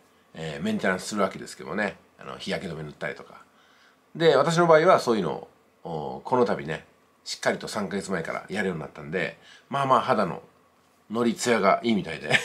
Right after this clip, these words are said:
<laughs> 施術の効果は抜群でございます。いや、やっぱりね、いいっすね。顔がね、ちょっと明るくなっていくっていうのはね、うん、嬉しいです。こうやってYouTubeを通じて自分の顔が見えますから、「あ、やってるな、赤くなってるな」とかね、「お、かさぶた落ちて綺麗になってるな」とかね、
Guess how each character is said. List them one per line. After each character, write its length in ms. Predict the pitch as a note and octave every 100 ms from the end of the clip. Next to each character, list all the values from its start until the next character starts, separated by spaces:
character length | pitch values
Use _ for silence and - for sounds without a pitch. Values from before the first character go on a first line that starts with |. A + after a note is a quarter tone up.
| -
<laughs> 160 | _
施 180 | - C3
術 160 | G2+ A2+
の 100 | A2
効 180 | A2+ F2+
果 160 | D2
は 160 | C#2+ E2
抜 100 | G2
群 120 | F#2
で 80 | D#2+
ご 60 |
ざ 100 | D2
い 60 | A1+
ま 100 | C#2
す。 240 | - - _ - - - -
い 40 | G2+
や、 80 |
や 60 | G#2+
っ 20 |
ぱ 140 | A2+ A2
り 60 |
ね、 220 | F#2+ E2+ -
い 60 | C3+
い 40 |
っ 20 | B2+
す 160 | -
ね。 180 | G2+ F#2 - _ _ _
顔 220 | - A2
が 80 | F#2+
ね、 80 | G2
ち 80 | -
ょ 20 |
っ 20 |
と 120 | - E2+
明 80 | A2+
る 60 |
く 80 | G#2+
な 100 | G#2
っ 40 |
て 120 | - D#2+
い 40 |
く 100 | D#2+
っ 20 |
て 100 | -
い 40 | -
う 40 |
の 60 | -
は 60 |
ね、 140 | D#2+ - -
う 40 | F#2+
ん、 160 | D#2 - -
嬉 200 | G#2 -
し 40 |
い 40 | F#2
で 80 |
す。 180 | - - _ _ _
こ 80 | B2
う 40 |
や 20 | A#2+
っ 20 |
て 60 |
YouTube 460 | A2 D#3 E3 F3+ A2+
を 100 | D#2+
通 200 | - G2
じ 120 | D#2+
て 200 | G2+ D#2+ D2
自 140 | F#2
分 100 | G2+
の 100 | G#2
顔 180 | G2+ F#2+
が 100 | F#2+
見 120 | F#2
え 60 | F2+
ま 100 | F2+
す 80 |
か 80 | -
ら、 240 | C#2 C#2 - - - -
「あ、 220 | - F3+ - _ _ _ _ _ _
や 100 | -
っ 40 |
て 100 | -
る 60 | G#2+
な、 100 | G#2+
赤 180 | G2 A#2+
く 60 |
な 80 | B2+
っ 40 | A#2+
て 80 |
る 60 | E2+
な」 120 | D2+
と 100 | -
か 100 | -
ね、 140 | - - _ _ -
「お、 140 | D3
か 180 | - -
さ 100 | D3
ぶ 80 | C3+
た 100 | C3+
落 120 | -
ち 40 |
て 160 | C3 -
綺 100 | C3
麗 60 | A#2+
に 60 |
な 60 | F#2+
っ 20 |
て 80 | -
る 60 |
な」 140 | D2+ D#2
と 60 | -
か 80 |
ね、 180 | C#2 E2+